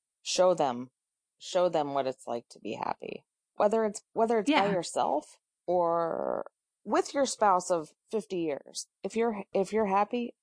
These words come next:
Speaker 1: awesome. But if you're not, go find what it is that makes you happy or who it is that makes you happy. Because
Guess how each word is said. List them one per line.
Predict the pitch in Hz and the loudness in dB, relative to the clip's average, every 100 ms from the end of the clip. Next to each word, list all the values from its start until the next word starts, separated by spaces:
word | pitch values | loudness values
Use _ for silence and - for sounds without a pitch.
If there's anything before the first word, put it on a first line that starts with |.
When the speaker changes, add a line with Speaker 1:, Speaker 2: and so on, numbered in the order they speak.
| - | -2
Speaker 1:
awesome. | 214 214 - 170 143 _ _ _ _ | 0 0 -2 -2 -4 _ _ _ _
But | 180 | 0
if | 185 180 | 0 2
you're | 170 156 | 0 2
not, | 143 143 196 233 _ _ _ 170 | 0 0 0 -2 _ _ _ _
go | 202 220 | 2 2
find | - 196 190 202 185 | 2 2 2 2 0
what | 180 | 0
it | 170 | 0
is | 160 160 - | 0 -2 -4
that | - | -8
makes | 156 147 - | -8 -6 -4
you | 139 | -2
happy | 127 - 110 - - | 0 -2 -8 -12 -2
or | 202 175 - | -2 -2 0
who | 277 | 2
it | 214 | 4
is | 156 147 | 2 0
that | - 113 | -2 -4
makes | 123 135 - | -4 -6 -6
you | - 127 | -10 -4
happy. | 110 113 117 120 _ _ _ _ _ | -2 -2 -4 -6 _ _ _ _ _
Because | - 156 160 131 107 - - | -4 -2 0 0 0 -4 -8